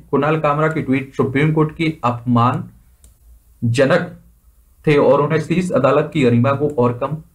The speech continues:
किया है। आप समझिए, मैं किसी का पक्ष नहीं कर रहा हूं, आजकल लोग भी बड़े अजीब हैं।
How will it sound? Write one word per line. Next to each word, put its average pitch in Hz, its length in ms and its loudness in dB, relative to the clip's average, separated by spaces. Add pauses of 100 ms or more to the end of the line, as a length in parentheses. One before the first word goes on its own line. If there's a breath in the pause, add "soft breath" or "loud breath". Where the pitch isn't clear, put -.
(120)
किया 127 140 2
है। 120 220 -8 (340 soft breath)
आप 127 200 0
समझिए, 143 500 -2 (140)
मैं 170 460 0
किसी 165 260 -4
का 175 120 0
पक्ष 139 340 -4
नहीं 131 280 -4
कर 120 100 -2
रहा 113 160 -2
हूं, 104 200 -14 (800)
आजकल 120 380 0
लोग 160 220 2
भी 180 120 0
बड़े 180 220 0
अजीब 160 320 -2
हैं। - 120 -14